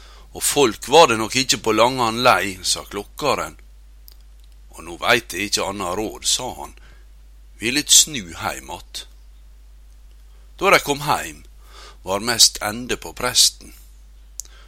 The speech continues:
Frua hadde ferdig den beste mat til dei, som ho hadde, og dei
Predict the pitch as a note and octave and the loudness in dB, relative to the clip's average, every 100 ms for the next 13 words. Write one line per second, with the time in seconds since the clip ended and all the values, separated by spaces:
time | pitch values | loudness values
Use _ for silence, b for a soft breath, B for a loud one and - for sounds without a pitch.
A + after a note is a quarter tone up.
0 | b b - - G#2 B2 A#2 A2 G#2 - | b b -12 -4 0 4 6 6 2 6
1 | A#2+ B2+ A2+ G#2+ G#2 A#2+ C3+ - - A2 | 8 8 6 2 4 6 8 6 4 2
2 | B2+ G2+ - B2+ A#2 F2+ F2+ F#2+ G2+ b | 4 4 2 0 2 2 2 2 -2 b
3 | b b - - F2+ E2+ G2 A2+ A2+ G#2 | b b -12 -10 -6 0 2 2 2 -2
4 | G#2+ - - - - E2 | -2 -6 -20 -20 -12 -10